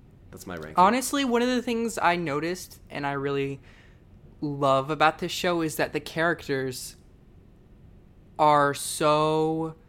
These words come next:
Speaker 2: they're so, they're just the same throughout the entire series. They're so, um, what's, like, you know, when some, uh, con-, continuity, honestly. I just think it's
Speaker 1: Yeah,
Speaker 2: continuity.
Speaker 1: it's not like a character's dealing with, I mean, sometimes a character's dealing with a different thing or whatever,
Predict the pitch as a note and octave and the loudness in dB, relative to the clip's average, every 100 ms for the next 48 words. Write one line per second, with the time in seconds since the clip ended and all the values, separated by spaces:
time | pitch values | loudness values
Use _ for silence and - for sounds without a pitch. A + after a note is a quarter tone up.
0 | - - - - - - - - C#3 D#3+ | -20 -20 -20 -20 -20 -20 -20 -18 -6 -2
1 | D3+ - E3+ D#3+ E3 D#3+ D3 E3 F#3 - | -2 -2 0 2 2 0 -4 -4 -4 -4
2 | E3+ - G3 A3+ C3 - D#3+ E3 F3+ E3 | -4 0 2 2 -2 -4 -4 -2 -4 -4
3 | F#3 G3 G3 B3+ B3+ C#3+ - - F3 E3+ | -2 -2 -2 -4 -2 -2 -6 -6 -4 -2
4 | - G3 F#3+ F#3 F#3 - - - - - | 0 2 4 2 -4 -18 -20 -20 -20 -16
5 | - D#3 D#3+ D#3 D3 D3 - - - - | -6 0 2 2 -2 -6 -10 -18 -20 -10
6 | F#3+ G#3 - - - - F3 F3 E3+ G3 | -8 -8 -10 -14 -20 -8 -4 -4 -2 -2
7 | F#3 F3+ E3+ F3 E3 - E3+ - E3+ G#3+ | 2 2 2 -2 -4 -6 -6 -4 -4 2
8 | G#3 - - G#3 G3 E3+ D3+ B2+ B2+ B2 | 2 0 -4 0 0 0 0 0 -2 -4
9 | B2 - B2 B2+ E3+ E3+ D#3+ C#3 A2 C#3 | -6 -6 0 0 0 -4 -6 -4 -2 -2
10 | C3+ C3 B2 D3+ D#3+ D#3+ - B2 B2 A2 | -2 -4 -2 0 -2 -2 -2 -2 -2 -4
11 | A2 G#2+ G#2+ G#2 G2+ - A#2 A#2+ - C#3 | -2 -2 -4 -6 -8 -8 -6 -4 -4 -4
12 | C#3+ A#2 A2 A2 - G2 G2+ G2 F#2+ F2+ | -6 -6 -4 -6 -6 -6 -4 -4 -6 -8
13 | F#2 F2 F#2 - F#2 F#2+ G2 G2+ G2+ G#2+ | -10 -10 -12 -10 -10 -8 -6 -6 -6 -4
14 | G#2+ | -6